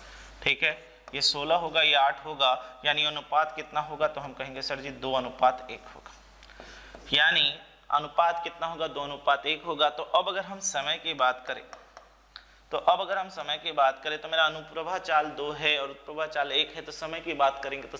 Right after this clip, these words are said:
ठीक उल्टा होगा, यानी downstream upstream का ratio two is to one है। तो आप खुद बताओ समय क्या होगा, तो आप कहेंगे, "सर एक अनुपात दो होगा।" क्या बात है।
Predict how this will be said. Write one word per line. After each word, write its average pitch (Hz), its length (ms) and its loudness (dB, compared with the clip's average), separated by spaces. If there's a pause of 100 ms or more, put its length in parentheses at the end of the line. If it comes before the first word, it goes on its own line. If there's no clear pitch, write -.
ठीक - 340 -2
उल्टा 156 220 2
होगा, 160 220 2
यानी 151 240 -2
downstream 165 540 0
upstream 156 380 -12
का 143 100 -12
ratio 143 280 -6 (120)
two 202 60 -4
is - 180 -4
to 127 140 -4
one 135 200 -6
है। 180 100 6 (420)
तो 131 60 -4
आप - 300 -6
खुद 135 120 -12
बताओ 127 440 2 (220)
समय 131 600 -8
क्या 127 100 2
होगा, 127 320 -2 (260)
तो 139 80 6
आप 139 200 4
कहेंगे, 147 260 -4
"सर - 360 -4 (1040)
एक 156 220 2
अनुपात 123 400 2
दो 123 180 -14
होगा।" - 400 -18 (100)
क्या 117 140 6
बात - 300 -10
है। - 80 -20